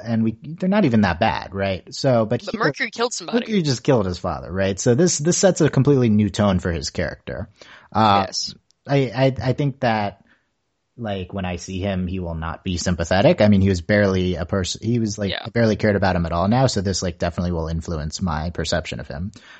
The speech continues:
Speaker 1: Um, I do like that they're making things more serious that makes sense for
Speaker 2: And we are, and then also we can't even complain that Mercury, like, oh, he has a more interesting backstory than Emerald. No, they really do both just have, like, basic,
Speaker 1: They're both
Speaker 2: like
Speaker 1: basic. Yeah, I don't think the one's more interesting.
Speaker 2: Like
Speaker 1: Um, I,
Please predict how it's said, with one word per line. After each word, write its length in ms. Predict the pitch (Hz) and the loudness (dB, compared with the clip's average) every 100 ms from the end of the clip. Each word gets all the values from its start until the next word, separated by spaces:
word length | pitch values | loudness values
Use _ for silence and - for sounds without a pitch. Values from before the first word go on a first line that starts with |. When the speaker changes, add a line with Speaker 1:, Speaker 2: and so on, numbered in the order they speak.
| - | -8
Speaker 1:
Um, 280 | 92 95 92 | 0 2 4
I 120 | 98 | 2
do 160 | 95 120 | 2 2
like 320 | 104 98 92 | 4 2 0
that 120 | 95 | -4
they're 180 | 87 85 | -2 -2
making 300 | 82 80 78 | -2 -4 -6
things 240 | 78 73 - | -8 -8 -8
more 140 | 62 | -8
serious 420 | - - 73 - | -8 -8 -8 -8
that 280 | - 58 55 _ _ _ _ - | -6 -8 -10 _ _ _ _ -2
makes 280 | 92 82 - - | 0 -2 -8 -10
sense 460 | - - - - - | -8 -8 -8 -8 -10
for 320 | - - - | -8 -6 -4
Speaker 2:
And 120 | 226 | -4
we 80 | 233 | -2
are, 120 | 269 - | -4 -2
and 120 | 247 | -4
then 280 | 240 233 233 | -6 -6 -6
also 280 | 269 277 | -4 -4
we 120 | 247 233 | -6 -10
can't 260 | - 285 | -10 -8
even 160 | 277 240 | -6 -6
complain 440 | 202 190 185 175 | -8 -10 -8 -6
that 100 | 170 | -6
Mercury, 420 | 170 170 - 170 | -6 -6 -6 -6
like, 140 | 156 - | -6 -4
oh, 160 | 202 196 | -2 2
he 80 | |
has 140 | 190 190 | 0 0
a 40 | |
more 140 | 190 170 | -4 -8
interesting 420 | 185 185 - 175 | -6 -6 -6 -4
backstory 440 | 160 - - 165 | -4 -2 -4 -8
than 100 | - | -8
Emerald. 200 | 156 170 | -10 -6
No, 180 | 220 240 | -2 0
they 100 | 220 | 0
really 260 | 196 247 233 | -2 -6 -4
do 160 | 214 190 | -8 -4
both 240 | 185 185 | -4 -2
just 180 | 185 180 | -2 -2
have, 160 | 185 | -2
like, 260 | 180 - 170 | -4 -6 -6
basic, 420 | 185 175 208 - | -4 0 0 2
Speaker 1:
They're 60 | 156 | 2
both 160 | 196 170 | 2 2
Speaker 2:
like 100 | 127 | 0
Speaker 1:
basic. 300 | - 85 80 | -4 -8 -2
Yeah, 100 | 95 | 0
I 40 | |
don't 120 | 98 117 | 2 2
think 200 | 120 98 | 0 -2
the 80 | |
one's 260 | 90 85 80 | -4 -6 -6
more 140 | 80 | -10
interesting. 460 | 80 - - 64 98 | -10 -12 -16 -12 -12
Speaker 2:
Like 120 | 117 | -8
Speaker 1:
Um, 220 | 104 104 | -2 0
I, 100 | 104 | 2